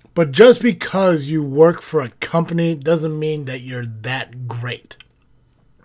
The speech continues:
You're good. I've watched you do your promos and stuff and videos and stuff. You're good, Steve.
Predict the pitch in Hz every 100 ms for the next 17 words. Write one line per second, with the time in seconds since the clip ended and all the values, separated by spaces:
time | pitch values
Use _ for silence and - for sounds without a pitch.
0 | _ 113 104 180 180 120 _ _ _ _
1 | _ _ _ _ _ _ _ _ - 123
2 | 120 165 170 - 160 165 135 147 165 151
3 | 123 - 185 175 165 143 127 165 139 110
4 | 123 175 170 170 160 - 180 - - -
5 | - - - _ - 139 123 196 131 -
6 | 123 131 123